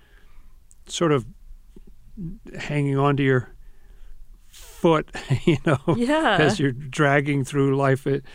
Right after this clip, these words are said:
Speaker 1: is just kind of gone or is not an issue in the same way anymore.
Speaker 2: Hmm.
Speaker 1: And also in that passage, see, Swedenborg likes to talk, as I may have mentioned before, about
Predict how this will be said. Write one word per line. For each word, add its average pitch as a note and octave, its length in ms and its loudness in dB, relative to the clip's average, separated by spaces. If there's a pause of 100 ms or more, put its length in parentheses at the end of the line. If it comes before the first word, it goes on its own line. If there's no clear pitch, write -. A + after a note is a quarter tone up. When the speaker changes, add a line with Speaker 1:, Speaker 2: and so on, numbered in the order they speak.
(260)
Speaker 1:
is C#3+ 200 0
just - 260 -2
kind E3 220 -2
of C3+ 380 -6
gone D3+ 640 0
or C#3+ 220 -6
is D#3 100 -8
not C#3 220 0
an C#3 120 -2
issue C3+ 440 -4
in B2 100 -6
the A#2+ 80 -6
same C3 340 -6
way B2 180 -4
anymore. C3 560 -8 (1500)
Speaker 2:
Hmm. D#4+ 200 -6 (100)
Speaker 1:
And C3+ 240 -2 (100)
also D3 440 0
in C#3 200 -2
that C3+ 220 -2
passage, B2+ 560 -2 (840)
see, D#3+ 400 0
Swedenborg D#3+ 480 0
likes C#3 220 0
to C#3+ 120 -4
talk, C3+ 520 -2
as C3 140 -4
I C3+ 100 0
may C3 160 -2
have B2+ 80 0
mentioned C3 300 -4
before, C#3 600 0
about C3 480 0